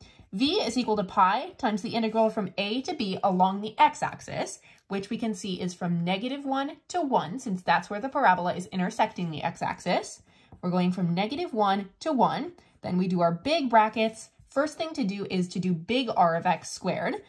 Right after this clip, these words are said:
So three minus, and then I'll distribute the negative here, minus x squared plus one squared minus little r of x, three squared.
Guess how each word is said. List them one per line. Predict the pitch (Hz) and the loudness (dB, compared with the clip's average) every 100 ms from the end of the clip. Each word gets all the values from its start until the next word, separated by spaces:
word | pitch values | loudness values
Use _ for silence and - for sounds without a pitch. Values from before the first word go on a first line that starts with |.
| _ | _
So | - - 190 185 | -4 4 6 4
three | 185 - 240 277 294 311 - - | 0 -8 -6 -4 -2 -6 -8 0
minus, | 185 196 190 185 185 - - | 2 4 2 0 -2 -10 -4
and | 185 | 0
then | 175 | 2
I'll | |
distribute | 180 180 - 277 226 | 0 -2 -4 -2 -2
the | 190 | -2
negative | 170 151 160 160 | -4 -2 -6 -4
here, | 165 | -2
minus | 165 180 190 190 185 - | 2 2 2 0 -2 0
x | 208 - | 0 0
squared | - 190 175 180 | -4 0 0 -2
plus | - 269 285 285 - - - | -4 4 4 4 -8 -16 -8
one | 170 165 170 175 - | -4 -2 -2 -4 -8
squared | - - 226 185 - 254 - - - _ | -14 -6 0 0 0 -6 -8 -16 -20 _
minus | 226 320 311 175 180 - _ | 2 4 4 0 -4 -8 _
little | 208 311 302 175 | -4 2 4 6
r | 165 - | 4 0
of | - | -2
x, | - - - - _ - | -2 -4 -14 -20 _ -10
three | 262 233 - 175 - _ | -4 -4 -4 -8 -14 _
squared. | - - 202 - | -18 -6 -2 -2